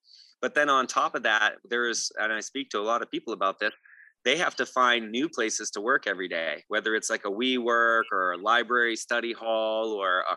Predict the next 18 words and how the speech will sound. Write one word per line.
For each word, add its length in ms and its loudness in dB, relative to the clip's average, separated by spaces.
quiet 440 2
coffee 320 -4
shop. 420 2
And 100 -4
so 300 2
there 180 4
could 400 -2
be 240 -2
some 300 -4
new 520 0
commerce 480 -4
relating 520 -4
to 420 -4
supporting 640 -2
people 320 -8
that 200 -4
work 220 0
remotely, 480 -10